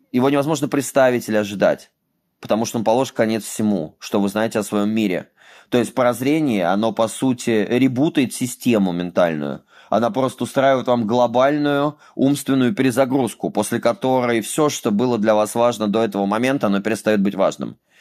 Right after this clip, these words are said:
Это просто происходит обнуление. И, э, когда это происходит,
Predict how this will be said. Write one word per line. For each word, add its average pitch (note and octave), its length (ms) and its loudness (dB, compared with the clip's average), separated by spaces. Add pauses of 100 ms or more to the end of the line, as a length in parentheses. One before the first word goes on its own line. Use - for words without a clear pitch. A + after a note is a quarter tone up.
(140)
Это G2+ 140 0
просто C#3+ 280 -2
происходит A#2 460 0
обнуление. G2+ 640 0 (1160)
И, A#2+ 360 2
э, G#2 440 6
когда B2 240 2
это C3 120 -2
происходит, C3 760 -2